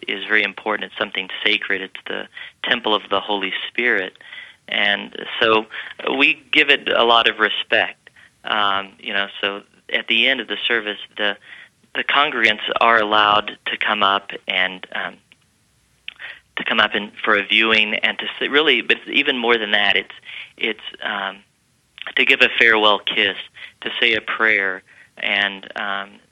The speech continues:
then to give condolences to the family. Um, but the church is, is very interested in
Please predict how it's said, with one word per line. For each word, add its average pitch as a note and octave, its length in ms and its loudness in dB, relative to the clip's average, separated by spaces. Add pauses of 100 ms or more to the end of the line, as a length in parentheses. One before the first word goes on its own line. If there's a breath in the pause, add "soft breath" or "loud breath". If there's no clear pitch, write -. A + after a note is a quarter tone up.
(160)
then G#2+ 120 -4
to G#2 120 -4
give G#2+ 160 0 (100)
condolences G2+ 720 -4 (120)
to F#2+ 120 -6
the F#2 120 -4 (140)
family. G2 560 -2 (440 loud breath)
Um, G2 440 -4 (400)
but - 140 0
the A2+ 80 -2
church E3 400 2
is, G2+ 140 -2 (500 loud breath)
is G2+ 340 0 (640)
very B2 340 6
interested A2 760 0 (120)
in F#2+ 460 -2